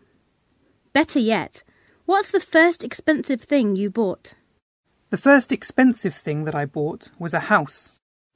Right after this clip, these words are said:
Speaker 1: What was it like owning your first home?
Speaker 2: At the time I bought it, I had no idea how famous I really was. It was across the street from a school, and we had kids coming across all day, knocking on the door. It was crazy.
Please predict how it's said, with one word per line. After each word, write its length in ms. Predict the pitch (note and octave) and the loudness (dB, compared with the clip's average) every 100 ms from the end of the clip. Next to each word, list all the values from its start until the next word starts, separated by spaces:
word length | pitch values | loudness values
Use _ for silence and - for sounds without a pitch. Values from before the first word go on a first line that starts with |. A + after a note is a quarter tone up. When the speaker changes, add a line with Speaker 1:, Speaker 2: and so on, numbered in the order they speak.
| _ | _
Speaker 1:
What 180 | - G4+ | 0 2
was 140 | G4+ C#4 | 4 2
it 140 | A#3 | 2
like 360 | C#4+ F4 F#3+ - | 2 2 0 0
owning 300 | C4 C#4+ C4 | 4 6 6
your 160 | B3 A#3 | 4 2
first 400 | - C4 A#3+ - | 0 -2 -2 -4
home? 340 | D4+ B3+ F3+ - _ | 0 0 -2 -10 _
Speaker 2:
At 140 | - | -8
the 80 | G3+ | -8
time 320 | - A3+ B3 | -6 0 2
I 80 | A3+ | 2
bought 400 | F3 A#3 A#3 - | 2 0 -2 -4
it, 140 | D3 - _ _ - | -12 -12 _ _ -10
I 100 | D#3+ | -6
had 220 | F#3+ F3 | -4 0
no 240 | G#3 A3 | 2 4
idea 340 | G#3+ G3+ G#3 F3+ | 4 2 0 0
how 160 | D#3 | -2
famous 540 | D#3+ - G#3 F#3 C#3+ - | -6 -2 0 0 -6 -6
I 80 | D3+ | -8
really 320 | C#3+ C#3 C#3+ | -6 -8 -6
was. 400 | C#3 C#3+ C#3+ - _ _ _ _ _ _ - | -6 -6 -10 -20 _ _ _ _ _ _ -8
It 80 | G3 | -2
was 180 | G3 F3+ | 0 -2
across 320 | - B3+ - | -2 -4 -2
the 100 | A3 | -6
street 380 | - - A3 E3 | -4 -2 -2 -2
from 140 | E3+ | -8
a 60 | D#3 | -6
school, 520 | - A#3 F3 D3 C#3 _ _ _ _ - | -4 -2 0 -2 -10 _ _ _ _ -8
and 140 | F3 | -2
we 80 | F#3+ | -2
had 260 | E3 F#3 | -2 -4
kids 320 | - A#3+ E3 - | -2 -4 -4 -6
coming 340 | - F3 F3 | -6 -4 -2
across 440 | E3+ - G#3 A#3+ | -4 -2 -2 -2
all 240 | - G3+ F3 | -4 -2 -2
day, 460 | D3 F#3+ D3 C#3+ - - | 0 0 0 -4 -8 -6
knocking 380 | F3+ - E3+ | -6 -4 -6
on 160 | D#3 C#3+ | -4 -4
the 80 | C#3+ | -6
door. 360 | E3+ D3+ C#3+ C#3+ _ _ _ _ _ | -4 -4 -4 -10 _ _ _ _ _
It 100 | - | -6
was 160 | F#3+ A#3 | -6 -6
crazy. 760 | - - G#3 F3+ C#3+ C#3 C3+ | -10 -4 -2 -2 -4 -8 -10